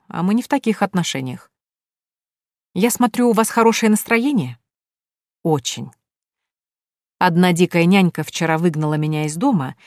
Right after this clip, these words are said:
и я хорошо провел время с другом. Бухнул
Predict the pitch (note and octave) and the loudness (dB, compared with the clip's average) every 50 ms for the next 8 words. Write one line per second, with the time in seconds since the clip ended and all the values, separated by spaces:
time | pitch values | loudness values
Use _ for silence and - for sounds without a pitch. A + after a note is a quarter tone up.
0 | - - _ _ _ _ _ _ - - D#3+ D3+ D#3 F3 A#3 C#4+ - - A#3 F#3 | -20 -20 _ _ _ _ _ _ -8 -6 -4 -2 0 2 2 2 0 0 0 0
1 | D#3+ - - B3 A#3 - F3+ D3+ C#3+ D3 C#3+ C3+ D3+ F3 A3+ B3+ A3 D3 B2 C3+ | 0 0 -2 -4 -2 0 0 0 0 -2 -4 -2 -2 -2 0 0 0 -2 -4 -6
2 | D#3 - C#3+ C#3+ D3 D3+ C#3+ - _ _ _ _ _ _ _ _ _ _ _ _ | -6 -6 -6 -6 -6 -6 -8 -10 _ _ _ _ _ _ _ _ _ _ _ _
3 | _ _ - E3+ E3 F3+ F#3+ F#3 - - G#3+ A#3+ C#4 D4+ D#4 | _ _ -8 -4 -2 -2 -2 -2 0 2 4 4 4 2 0